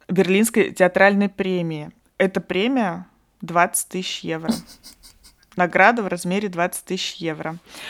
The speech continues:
Э, эту премию вручают за особые услуги перед не-, немецкоязычным театром,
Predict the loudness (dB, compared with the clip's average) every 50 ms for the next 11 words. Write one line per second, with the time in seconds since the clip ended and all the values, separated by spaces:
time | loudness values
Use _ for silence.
0 | -12 -12 -12 -12 -14 -12 -8 -4 0 2 2 2 2 0 -2 -2 0 2 2 4
1 | 4 2 2 0 -2 -2 0 2 4 4 4 6 6 6 6 6 2 2 2 2
2 | 0 2 2 0 0 -2 -2 -4 -4 -6 -4 -4 -2 0 0 0 0 0 -2 -2
3 | -2 0 -2 -2 -4 -2 -4 -2 -2 -2 -4 -4 -4 -4 -4 -4 -2 0 0 0
4 | 0 0 -2 -4 -4 -4 -4